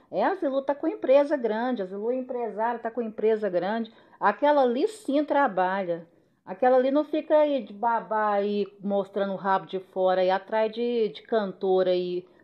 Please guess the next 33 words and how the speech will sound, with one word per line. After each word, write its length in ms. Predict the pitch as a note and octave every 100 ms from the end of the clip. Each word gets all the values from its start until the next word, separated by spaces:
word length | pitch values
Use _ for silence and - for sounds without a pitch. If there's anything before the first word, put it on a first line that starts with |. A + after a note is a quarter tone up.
| -
pra 100 | F3+
sustentar 680 | F#3 F3+ - F#3 F3+ F3+ F3+
elas, 320 | F3 E3+ E3+
não. 400 | D#3 D#3 F3 F3 _ _ _ -
A 140 | F3
Zilu 320 | E3+ G3+ A#3
trabalhou 600 | B3 B3+ A3 B3 A3+ A3+ C4+
a 120 | B3
vida 240 | A#3+ D4+
inteira 800 | D#4+ D#4+ A3 A#3 B3+ G3 D#3 E3+ - -
e 80 |
trabalha 540 | F#3 G#3+ G#3 F#3+ G#3+ G#3+
até 260 | G#3+ B3
hoje, 720 | B3 A3 A3+ A3 F#3 E3 E3 _ _ _
né? 400 | D#3+ G3 B3 C#4 - -
Muita 200 | A#3+ C4+
gente 200 | C4+ C4+
fala 160 | A#3+ B3
assim, 160 | D4+
"Ah, 140 | G#4 G#4+
por 80 |
que 100 | G4
que 60 | G4
a 80 | G4
Zilu 260 | G4+ F#4+
não 120 | F4+ D#4
fica 200 | C#4+ C4
de 120 | A#3+
boa, 320 | G3 C4+ C#4+
que 80 | C#4
ela 280 | A#3+ A#3 A#3+
é 60 |
rica?" 480 | F#3 G#3+ C4 C4